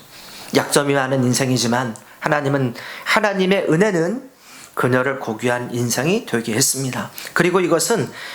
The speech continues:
하나님이 보내신 두 정탐꾼이 일방적으로 그녀를 찾아오면서 시작된 거예요.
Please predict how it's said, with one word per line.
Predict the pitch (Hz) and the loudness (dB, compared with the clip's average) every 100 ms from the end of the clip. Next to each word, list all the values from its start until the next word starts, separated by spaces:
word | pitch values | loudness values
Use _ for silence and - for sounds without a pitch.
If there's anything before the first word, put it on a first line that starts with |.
| - | -4
하나님이 | - 220 220 214 214 | 0 2 2 2 2
보내신 | 175 165 160 214 214 - - | 2 2 0 -2 -4 -12 -6
두 | - 180 254 | 0 2 2
정탐꾼이 | 247 135 175 214 208 208 220 | 0 0 0 0 0 0 0
일방적으로 | 165 151 220 240 226 214 202 226 269 - - - | 2 2 2 2 2 2 2 2 0 -4 -18 -12
그녀를 | - 143 190 190 202 | -2 0 2 2 0
찾아오면서 | - 240 277 262 185 170 160 208 226 - | 0 0 2 2 2 0 -2 -2 -4 -6
시작된 | - - - - - | -4 -4 -4 -10 -10
거예요. | - | -18